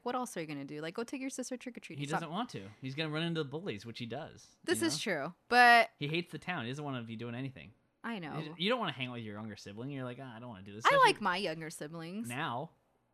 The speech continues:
Speaker 1: I always, I always loved hanging out with my little sister.
Speaker 2: When you were sixteen?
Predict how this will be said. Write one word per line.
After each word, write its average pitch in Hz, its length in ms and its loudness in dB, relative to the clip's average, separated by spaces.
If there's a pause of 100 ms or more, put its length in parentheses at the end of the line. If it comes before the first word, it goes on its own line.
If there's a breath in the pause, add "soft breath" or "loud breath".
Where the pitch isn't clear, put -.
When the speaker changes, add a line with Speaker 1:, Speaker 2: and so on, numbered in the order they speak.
(320)
Speaker 1:
I 415 140 12
always, 320 280 10
I 233 160 10
always 269 300 4
loved 165 200 0
hanging 175 160 -4
out 160 60 -4
with 160 100 -8
my 160 80 -4
little 151 140 -6
sister. - 420 -12
Speaker 2:
When 135 140 -4
you 131 60 -2
were 127 60 -4
sixteen? 143 520 -6